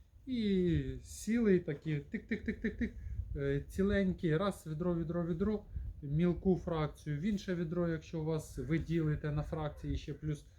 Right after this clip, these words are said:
Так, роз-, розкидали, розкидали. І палички ці з шелушинням, або хочете веном пройшли ще до по-, ну, продули.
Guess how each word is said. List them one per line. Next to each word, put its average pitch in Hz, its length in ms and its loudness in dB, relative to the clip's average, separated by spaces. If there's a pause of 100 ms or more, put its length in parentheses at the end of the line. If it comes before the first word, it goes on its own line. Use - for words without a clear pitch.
(340)
Так, 175 240 0
роз-, 170 480 -2
розкидали, 165 600 0
розкидали. 196 600 -4 (1300)
І 185 240 8
палички 196 640 2 (120)
ці 143 240 0
з - 80 -10
шелушинням, 175 760 0 (500)
або 143 240 2
хочете 180 400 0
веном 151 440 2
пройшли 143 440 2
ще 135 180 2
до 123 140 0
по-, 135 460 -2 (560)
ну, 110 320 -2
продули. 143 500 2